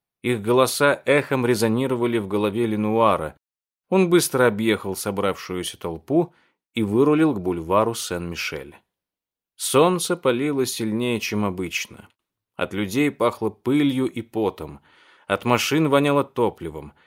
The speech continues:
Сзади по рельсам зазвенел трамвай Молоков-Ле-Аль. Голова у Ленуара шла кругом.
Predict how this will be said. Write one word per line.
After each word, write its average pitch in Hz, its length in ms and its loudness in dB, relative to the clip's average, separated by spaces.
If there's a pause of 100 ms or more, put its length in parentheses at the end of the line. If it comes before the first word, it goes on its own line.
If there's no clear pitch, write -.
(140)
Сзади 123 420 0
по 123 140 2
рельсам 131 420 2
зазвенел 117 460 2
трамвай 117 520 2
Молоков-Ле-Аль. 104 1160 -2 (1040)
Голова 160 480 4
у 156 60 4
Ленуара 131 500 4
шла 107 280 -4
кругом. 73 640 -10